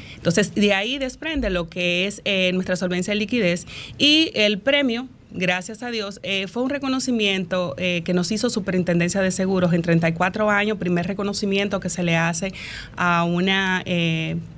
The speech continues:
a un personal, a una persona que trabaja dentro de lo que es Cooperativa Nacional de Seguro. Tuve el, la honra de ser escogida entre las mujeres con mejor trayectoria a nivel de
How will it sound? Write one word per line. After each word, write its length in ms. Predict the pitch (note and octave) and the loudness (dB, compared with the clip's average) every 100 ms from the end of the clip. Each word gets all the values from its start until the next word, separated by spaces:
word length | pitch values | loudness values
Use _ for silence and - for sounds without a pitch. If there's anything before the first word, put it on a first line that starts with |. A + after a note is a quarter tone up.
| - - | -16 -4
a 120 | F3+ | 0
un 140 | F3+ F#3+ | 0 0
personal, 500 | G#3+ G#3+ F#3+ G3 G3+ | -4 -2 0 0 0
a 100 | F3 | -2
una 160 | F3 | -2
persona 400 | F#3 F#3+ F#3+ F#3+ | -4 -6 -4 -4
que 80 | F#3+ | -6
trabaja 540 | F3 E3+ E3 F#3 A3 F#3 | -4 0 2 2 0 -4
dentro 300 | E3+ E3 E3+ | -4 -2 -2
de 80 | E3+ | 0
lo 120 | E3+ | 0
que 300 | E3+ E3+ F3 | 0 2 0
es 140 | F#3+ - - - - | -2 -8 -14 -14 -2
Cooperativa 480 | F#3 F3+ E3+ F3+ | 2 2 2 0
Nacional 380 | F#3 F#3+ G#3 F#3+ | 0 0 0 0
de 80 | F#3+ | 0
Seguro. 420 | F#3 G3+ G3 G3 - - | -2 0 0 -2 -8 -2
Tuve 580 | G#3 G#3 G3+ G3 - F3 | 2 4 4 4 4 2
el, 460 | E3+ E3 D#3 D#3+ | 4 2 0 -4
la 240 | E3+ E3+ G3+ | 0 4 6
honra 440 | C4 A#3 G3+ F#3+ - - - | 6 6 2 -2 -6 -18 -8
de 200 | F3 F3 | 2 2
ser 220 | F3 G3 F#3+ | 4 2 2
escogida 640 | G3+ G#3 G3+ A3+ F#3 E3+ | 0 -2 0 2 2 2
entre 280 | E3+ E3+ E3+ | 2 2 4
las 240 | E3 E3 | 2 2
mujeres 560 | F3+ F3 F#3+ F#3+ G#3 - - - - | 0 2 2 2 2 -2 -12 -14 0
con 160 | F3 | 2
mejor 240 | F3 F3+ F3 | 4 4 4
trayectoria 840 | G3+ G3+ F3+ - A3 B3+ C#4 C4+ - | 2 2 -2 -2 0 2 0 -2 -2
a 100 | F3+ | -2
nivel 420 | F3 E3 F3 G3 | -2 0 0 0
de 220 | G3+ G#3 | -4 -6